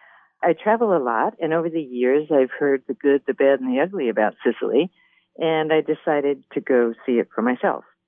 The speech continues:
And I'm so glad I did, because I was totally enthralled with it. I think it's a beautiful place. And, um, I was in Taormina alone for the first week, and then friends arrived,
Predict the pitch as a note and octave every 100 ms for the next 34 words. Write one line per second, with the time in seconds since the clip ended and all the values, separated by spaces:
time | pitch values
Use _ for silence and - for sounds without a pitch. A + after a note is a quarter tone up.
0 | _ - A#2+ A#2 A#2 - A#2+ A#2+ A2+ G#2
1 | G#2 G#2+ G#2+ D#3 G3+ A3+ _ _ _ _
2 | C3 B2 C#3 B2 - - B2 A#2+ - D3
3 | C#3 C3 A#2+ A2+ A2+ - G#2 G2+ B2 -
4 | D3+ - - B2+ - B2+ A2+ B2 - A2+
5 | - _ _ A#2 A2+ B2 C#3+ D#3+ - -
6 | - A#2 C3+ - _ _ _ _ _ _
7 | - C3+ C3 B2+ B2+ B2 - - - B2
8 | B2 A#2+ A#2+ A#2 - - A#2+ A#2 A#2+ -
9 | A#2+ A#2+ B2+ D#3+ A3+ - _ _ - D3
10 | B2 G#2+ G#2 C3 F#3+ - _ _ _ -
11 | C3+ - G#2+ - F#2 A#2+ F3 _ _ _
12 | D3+ C#3+ C3+ C3 - F3 G3 F#3 C#3 A#2
13 | F#2+ - D3 -